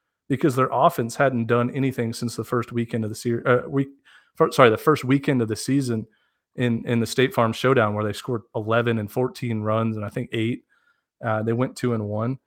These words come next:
but, you know, they only won two to one against, uh, Dallas Baptist, and then the next weekend they played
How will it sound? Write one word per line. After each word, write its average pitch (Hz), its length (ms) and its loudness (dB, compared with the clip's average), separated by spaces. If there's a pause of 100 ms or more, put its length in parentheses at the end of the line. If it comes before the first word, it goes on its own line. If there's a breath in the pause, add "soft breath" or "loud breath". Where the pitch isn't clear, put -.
(460)
but, 117 480 0
you 131 80 -4
know, 110 120 -2
they 117 160 -2 (440)
only 147 220 2
won 131 420 2 (220)
two - 160 2
to 135 60 6
one 123 240 2
against, 120 320 0
uh, 113 320 4
Dallas 117 280 4
Baptist, 127 720 0 (480 soft breath)
and 113 240 -4
then 110 180 -2
the 110 80 -4
next 123 360 -2
weekend 120 400 0
they 110 100 -2
played 110 640 -2